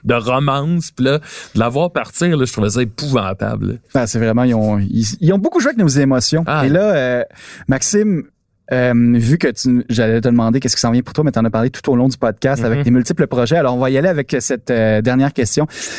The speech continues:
Speaker 2: Maxime, le dix avril deux mille vingt,
Speaker 1: <laughs>
Speaker 2: le, on ressort finalement la refonte de Final
Speaker 1: Oui,
Speaker 2: Fantasy
Speaker 1: oui.
Speaker 2: au goût du jour. Vas-tu jouer ou vas-tu garder tes souvenirs intacts ?
Speaker 1: Euh,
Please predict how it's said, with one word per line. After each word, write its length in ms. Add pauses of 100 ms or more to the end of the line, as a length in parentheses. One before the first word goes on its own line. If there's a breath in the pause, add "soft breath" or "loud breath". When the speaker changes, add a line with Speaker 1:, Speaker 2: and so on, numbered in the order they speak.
(180 loud breath)
Speaker 2:
Maxime, 640
le 280
dix 340
avril 600
deux 200
mille 240
vingt, 280 (240)
Speaker 1:
<laughs> 220
Speaker 2:
le, 580
on 160
ressort 540
finalement 320
la 100
refonte 400
de 80
Final 240
Speaker 1:
Oui, 120
Speaker 2:
Fantasy 280
Speaker 1:
oui. 60
Speaker 2:
au 60
goût 120
du 100
jour. 300
Vas-tu 320
jouer 220
ou 100
vas-tu 220
garder 180
tes 100
souvenirs 360
intacts ? 520
Speaker 1:
Euh, 360